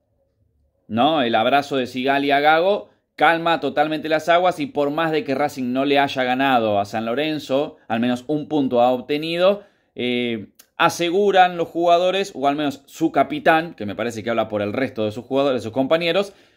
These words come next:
que Gago va, tiene el apoyo total de los jugadores. Ahora,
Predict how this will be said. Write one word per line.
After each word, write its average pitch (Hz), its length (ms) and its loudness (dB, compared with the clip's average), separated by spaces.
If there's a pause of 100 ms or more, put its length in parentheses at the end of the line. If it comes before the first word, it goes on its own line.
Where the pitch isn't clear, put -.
(280)
que 196 160 2
Gago 175 520 4
va, 127 520 2
tiene 165 260 -2
el 139 80 0
apoyo 131 720 0 (220)
total 160 540 4 (100)
de 123 320 -2
los 120 120 -4
jugadores. 117 380 -2
Ahora, 170 500 2